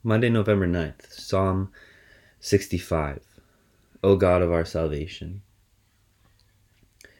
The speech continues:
In this Psalm of David, he begins by recognizing that the Lord is due praise, that it is right for us to worship him. Verse one, "Praise is due to you,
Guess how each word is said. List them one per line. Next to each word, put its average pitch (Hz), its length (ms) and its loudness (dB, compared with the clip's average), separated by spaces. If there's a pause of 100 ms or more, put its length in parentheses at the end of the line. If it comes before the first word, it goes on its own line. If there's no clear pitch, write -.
In 101 120 2
this 101 160 4
Psalm 107 280 4
of 87 120 0
David, 90 480 2
he 87 420 -4 (540)
begins 98 440 4
by 87 360 2 (500)
recognizing 107 560 4
that 95 120 0
the 87 60 -2
Lord 90 300 0
is 87 200 -4 (200)
due 92 440 0 (120)
praise, 78 800 -4 (760)
that 101 200 8
it 101 120 10
is 90 200 4
right 107 360 0
for 90 200 -2
us 90 160 -4
to 92 80 -4
worship 80 480 -4
him. - 340 -14 (420)
Verse 104 280 4
one, 85 360 -4 (680)
"Praise 120 540 4
is 104 100 2
due 101 260 2
to 98 140 -8
you, 76 280 -6